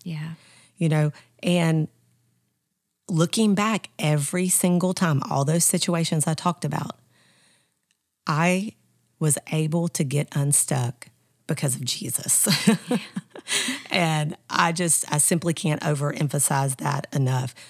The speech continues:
Speaker 2: You are not going to get unstuck without Jesus. He absolutely is first and main.
Speaker 1: Yes. It reminds me of, um, the story in the Bible of Jonah.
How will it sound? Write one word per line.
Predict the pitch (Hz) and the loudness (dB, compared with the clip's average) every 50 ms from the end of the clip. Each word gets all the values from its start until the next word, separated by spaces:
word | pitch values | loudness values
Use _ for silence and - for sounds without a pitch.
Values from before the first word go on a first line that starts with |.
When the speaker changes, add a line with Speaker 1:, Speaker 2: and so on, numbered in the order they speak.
| - _ - | -16 _ 0
Speaker 2:
You | 170 170 180 170 | 2 4 4 4
are | 147 135 | 4 4
not | 135 143 143 151 156 - | 4 4 4 4 2 0
going | 147 147 151 147 135 | 0 0 0 0 0
to | 135 | 0
get | 139 139 127 | 0 0 0
unstuck | 131 135 139 - - - 135 127 - - | 0 0 2 2 2 2 0 -2 -2 -4
without | 135 139 127 120 113 | -4 -4 -4 -4 -2
Jesus. | 127 127 117 - - - - - - - | -2 -2 -2 -2 -4 -4 -2 -4 -4 -4
He | - - 170 - - | 0 -2 -2 0 0
absolutely | - - - - - - - 143 139 143 - - 151 135 | -4 -4 -4 -4 -2 0 0 2 0 0 -2 -2 -2 -4
is | - - 131 120 117 113 - | -2 -2 -2 -2 0 0 -2
first | - - - 127 120 113 - - - - | -2 -2 -2 -2 -2 -2 -4 -6 -6 -4
and | 131 113 110 110 135 226 - | -2 -2 -2 -2 -4 -2 -2
main. | 131 113 110 - - | -2 -2 -4 -6 -8
Speaker 1:
Yes. | 208 196 185 175 160 160 156 165 185 - - - - - | -8 -4 -2 -2 -2 -2 -2 -4 -4 -4 -6 -6 -2 -2
It | 233 202 | 0 0
reminds | 254 254 240 226 190 175 202 247 302 320 - - 285 | 2 2 2 2 2 2 2 0 -2 -2 -4 -4 -4
me | 269 247 233 226 208 - | -4 -2 -2 -2 -4 -4
of, | - 190 180 180 180 175 175 175 175 175 - - | -4 -2 -2 -2 -2 -2 -2 -4 -6 -8 -8 -6
um, | 190 180 175 170 170 180 | -4 -4 -2 -4 -4 -4
the | 190 | -2
story | 185 - - 190 190 190 | -2 -2 -2 -2 -2 0
in | 196 196 | 0 0
the | 190 | -2
Bible | 175 180 170 170 165 165 170 165 - | -2 0 0 -2 -2 -2 -2 -4 -2
of | - 170 165 165 165 - | -2 -2 -2 -2 -4 -6
Jonah. | 185 - - 160 156 165 165 - - - 196 | -6 -4 -2 -2 0 0 -2 -4 -6 -10 -12